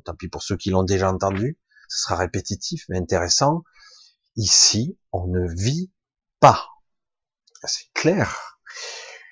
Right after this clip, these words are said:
Tant que vous n'aurez pas un petit peu le contrôle, un peu la maîtrise, en tout cas les commandes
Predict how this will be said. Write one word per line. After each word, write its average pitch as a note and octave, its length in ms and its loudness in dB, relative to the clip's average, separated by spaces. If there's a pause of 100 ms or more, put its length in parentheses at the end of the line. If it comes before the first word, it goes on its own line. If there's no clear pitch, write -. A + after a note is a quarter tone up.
(240)
Tant D3+ 160 4
que - 160 -6
vous G2+ 100 0
n'aurez G2 240 2
pas C#3+ 460 4
un G2 240 0 (280)
petit E3 320 2
peu C3 480 0 (360)
le G#2 160 0
contrôle, G#2+ 920 4 (1160)
un B2 200 6
peu D#3 140 6
la C3+ 120 8
maîtrise, B2 500 4
en F2+ 80 2
tout G#2+ 120 -2
cas D#3 140 4
les B2+ 200 4
commandes D#3 840 4